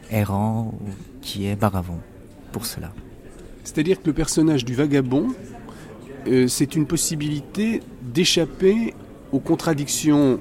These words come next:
Speaker 2: voire aux souffrances qu'imposerait la société coréenne dans l'époque récente, puisque pour vous, Yi Munyol, il s'agit bien entendu de l'é-, de l'époque récente, cette idée d'être un personnage, euh, je dirais pas simplement déraciné,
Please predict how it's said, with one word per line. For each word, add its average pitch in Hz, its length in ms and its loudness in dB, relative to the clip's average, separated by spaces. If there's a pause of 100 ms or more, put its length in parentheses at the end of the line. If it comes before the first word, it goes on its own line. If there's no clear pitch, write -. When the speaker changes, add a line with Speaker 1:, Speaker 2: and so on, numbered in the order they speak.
Speaker 2:
voire 135 260 4
aux 135 80 6
souffrances - 680 0 (240)
qu'imposerait 131 520 4
la 123 80 4
société 123 520 -2
coréenne 139 600 0 (600)
dans 113 140 2
l'époque 110 420 0
récente, 120 580 2
puisque - 300 -6 (420)
pour 120 120 2
vous, 127 140 0
Yi 120 120 2
Munyol, 120 560 4
il 107 60 -8
s'agit 107 520 -2
bien 113 160 -2
entendu 110 340 -4
de 104 120 -2
l'é-, 92 220 -2
de 107 80 0
l'époque 107 340 -4
récente, 202 420 2 (400)
cette - 280 2
idée 180 260 4
d'être 160 340 2 (360)
un 135 100 2
personnage, 165 640 6 (680)
euh, 131 200 8 (360)
je 147 100 -2
dirais 180 200 10
pas 185 140 0
simplement 160 440 4
déraciné, 160 680 4